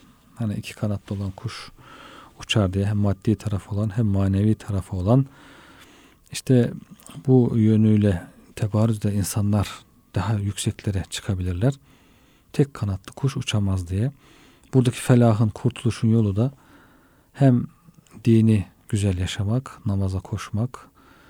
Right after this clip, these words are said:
hem Allah'ın zikrine devam etmek, hem de namazdan önce, sonra dünya için çalışmak, Allah'ın lütfundan, fazlından aramak. Cenab-ı Hak ne takdir ettiyse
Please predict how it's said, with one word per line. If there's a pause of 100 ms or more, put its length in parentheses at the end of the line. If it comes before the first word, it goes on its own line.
(300)
hem
Allah'ın
zikrine
devam
etmek, (260)
hem
de
namazdan
önce,
sonra (1120)
dünya
için
çalışmak, (540)
Allah'ın (160)
lütfundan,
fazlından
aramak.
Cenab-ı
Hak
ne
takdir
ettiyse